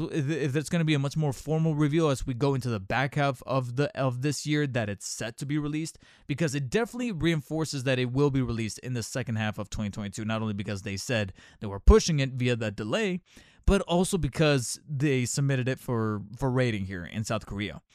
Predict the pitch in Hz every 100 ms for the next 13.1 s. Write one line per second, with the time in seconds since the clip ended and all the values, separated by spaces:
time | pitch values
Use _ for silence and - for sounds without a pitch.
0 | - - 143 175 196 226 196 185 151 131
1 | 117 113 113 123 165 143 110 _ - -
2 | 135 139 - 147 131 123 101 - 147 135
3 | 135 117 - 208 165 - - - 127 127
4 | 202 277 214 247 233 202 - 214 - -
5 | 269 254 185 147 131 - 160 165 156 135
6 | - 139 - 113 - - - _ 107 101
7 | 113 139 135 - 139 - 113 190 214 139
8 | 139 127 127 127 104 - - - - 107
9 | 98 131 143 135 127 113 - - - 131
10 | - 135 131 120 110 160 135 110 107 110
11 | 143 160 127 120 - 139 120 113 95 101
12 | - - _ _ 135 120 131 113 120 127
13 | 107